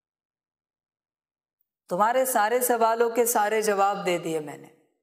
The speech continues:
करोगे क्या? आखिर योग ही करना है ना,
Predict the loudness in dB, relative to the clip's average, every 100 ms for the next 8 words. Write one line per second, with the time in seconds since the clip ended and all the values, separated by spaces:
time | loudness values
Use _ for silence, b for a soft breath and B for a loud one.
0 | _ _ _ _ _ _ _ _ _ _
1 | -2 -2 0 -2 -4 -8 -18 -20 _ -8
2 | -2 0 2 2 2 2 0 -2 -4 -4
3 | -6 -14 -20 _ _